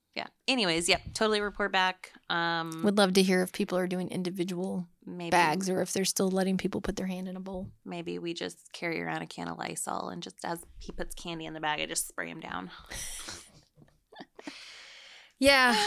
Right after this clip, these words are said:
Speaker 2: I'm
Speaker 1: <gasps>
Speaker 2: interested with the cases and things still happening if people are even
Speaker 1: Yeah.
Speaker 2: considering that stuff as they take their kids trick-or-treating.
Speaker 1: Well, I'm disappointed you're not taking your three-year-old 'cause he's definitely old enough to trick-or-treat, but whatever.
Speaker 2: Yeah.
Speaker 1: <sighs>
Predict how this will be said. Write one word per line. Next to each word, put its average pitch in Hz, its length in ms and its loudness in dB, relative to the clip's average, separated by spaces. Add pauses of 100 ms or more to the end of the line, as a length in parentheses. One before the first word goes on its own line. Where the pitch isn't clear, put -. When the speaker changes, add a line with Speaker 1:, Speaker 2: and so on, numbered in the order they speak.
(160)
Speaker 2:
I'm 226 160 6
Speaker 1:
<gasps> 233 80 8
Speaker 2:
interested 214 420 6
with 202 240 2
the 202 200 6
cases 254 440 6
and 214 160 2
things 220 220 4
still 208 180 4
happening 180 440 4
if 160 120 0
people 175 280 2
are 160 80 2
even 160 200 -2
Speaker 1:
Yeah. 262 60 -2
Speaker 2:
considering 170 460 0
that 170 160 -2
stuff - 240 0
as 190 160 -4
they 180 100 -4
take - 200 -4
their - 100 -6
kids - 240 -2
trick-or-treating. - 600 -6 (140)
Speaker 1:
Well, - 180 0 (220)
I'm 190 100 0
disappointed 180 480 -4
you're 190 100 0
not 190 140 0
taking 202 220 -2
your 269 100 -2
three-year-old 175 440 -2
'cause 170 160 -4
he's 170 160 -4
definitely 185 360 -2
old 190 160 0
enough 165 160 -4
to - 80 -10
trick-or-treat, 147 540 -8 (420)
but - 220 -8
whatever. 156 640 -4 (1800)
Speaker 2:
Yeah. 226 400 0
Speaker 1:
<sighs> 302 40 0